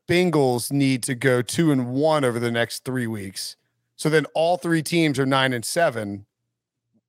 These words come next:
Oh, I guess actually, then if the Ravens beat the Steelers, it'd be a two-way. So we'd have to look at the two-way tiebreakers for that first. But the, the point being is that there's a, the, the Ravens have a tough schedule. Lamar Jackson is hurt. There's a decent chance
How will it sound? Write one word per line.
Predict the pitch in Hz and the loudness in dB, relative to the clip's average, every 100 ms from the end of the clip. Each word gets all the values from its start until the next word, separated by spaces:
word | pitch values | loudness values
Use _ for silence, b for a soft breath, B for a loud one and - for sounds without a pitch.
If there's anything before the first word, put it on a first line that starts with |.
| _ _ _ _ _ _ - | _ _ _ _ _ _ 0
Oh, | 160 | 2
I | 156 | 2
guess | 175 170 | 2 0
actually, | 156 156 139 135 131 131 131 131 127 - | 0 0 0 -2 -2 -2 -2 -4 -6 -10
then | 147 156 | -4 -2
if | 143 | 0
the | 143 | 0
Ravens | 143 151 139 | 2 2 0
beat | 117 135 | -2 -4
the | |
Steelers, | 120 - 147 143 127 123 | -4 -4 0 2 0 -2
it'd | 127 | -4
be | 120 | -4
a | 113 | -6
two-way. | - 156 135 123 113 | -4 -2 2 2 0
So | 135 | 0
we'd | 139 | 0
have | 139 | 0
to | 135 | 0
look | 123 | -4
at | 110 | -4
the | |
two-way | 110 120 98 95 | -4 -2 -2 -4
tiebreakers | - 95 85 80 69 | 0 0 0 -8 -10
for | - | -8
that | 80 - | -8 -8
first. | 73 60 - | -10 -10 -6
But | - 82 - _ | -4 -4 -6 _
the, | 113 98 B B | -2 -2 B B
the | 170 | 0
point | 269 214 | 0 0
being | 214 202 | 0 0
is | 147 | 2
that | 156 | 0
there's | 151 | 0
a, | 123 - - _ _ | -2 -4 -14 _ _
the, | 165 120 - | -8 -8 -4
the | 165 | -2
Ravens | 156 196 185 | 0 0 2
have | 180 | 0
a | |
tough | - 156 | 0 0
schedule. | - 120 117 110 _ - | 0 0 -2 -6 _ -6
Lamar | 139 160 | 0 0
Jackson | 151 151 165 | 2 -2 0
is | 139 | -2
hurt. | 120 98 98 b b _ | 0 -2 -4 b b _
There's | 143 135 | -2 -2
a | 123 | -2
decent | 110 151 165 131 | -2 -2 0 -2
chance | - 135 117 - - | 0 2 0 -2 -10